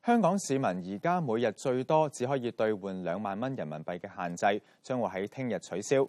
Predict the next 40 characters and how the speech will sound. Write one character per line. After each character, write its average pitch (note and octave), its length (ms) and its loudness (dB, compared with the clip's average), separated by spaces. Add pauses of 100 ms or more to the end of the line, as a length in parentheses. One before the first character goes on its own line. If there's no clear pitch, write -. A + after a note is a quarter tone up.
(420)
行 C3+ 180 0
政 G3 220 2
長 E3+ 240 4
官 A3 180 4
梁 G2 220 -2
振 C3+ 180 -6
英 E3 200 -4
表 A#2 180 -2
示 G2 240 -4
歡 C3+ 220 -2
迎。 F#2 200 0 (400)
金 D3+ 200 -2
管 A#2 180 -2
局 A#2 160 -2
就 A2 100 -4
認 G2 180 -2
為 F2 300 2
新 G3+ 320 -2
安 F#3+ 220 2
排 F2 260 2
將 D3+ 160 -4
會 B2+ 120 -2
滿 G2+ 240 -6
足 G#2+ 160 -6
到 G2 160 -2
市 F#2 280 -8
民 D#2+ 260 -6
對 G2 180 -2
人 E2+ 160 -4
民 D#2+ 260 -8
幣 F#2 200 -6
嘅 G#2 220 -4
支 B2 260 -4
付 F2 260 -4
同 - 100 -16
埋 D2+ 160 -8
投 D2+ 240 -8
資 A2+ 160 -10
需 A#2 220 0
求。 D#2+ 260 2